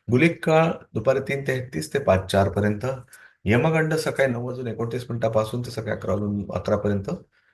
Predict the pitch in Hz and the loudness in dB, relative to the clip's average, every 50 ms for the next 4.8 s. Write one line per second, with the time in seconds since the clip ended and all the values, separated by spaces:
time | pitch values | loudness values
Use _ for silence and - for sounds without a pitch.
0 | _ _ _ _ - 123 139 139 135 147 165 165 156 - - 131 123 120 131 135 | _ _ _ _ 0 2 2 2 2 2 2 2 2 2 0 2 2 4 4 4
1 | 131 131 - - - - - 117 120 123 123 113 104 104 - - 110 110 107 110 | 4 2 0 -6 -6 -2 0 2 2 2 0 0 -2 -4 -4 -6 -4 -4 -2 -4
2 | 107 107 113 120 123 120 120 127 - - 107 104 123 120 113 - 127 120 113 98 | -4 -4 -4 -6 -6 -8 -10 -10 -8 -8 -6 -4 -4 -4 -4 -2 0 0 0 -2
3 | - - - - 113 113 113 - - - 117 113 101 - 110 - - 110 107 107 | -4 -4 -2 0 2 2 2 -2 -4 -2 0 0 0 0 -4 -4 -2 -2 -2 0
4 | 104 101 101 104 104 101 101 95 87 90 92 95 92 98 117 | 0 -2 -2 -2 -2 -2 -2 -2 -2 0 0 -2 -2 -2 -2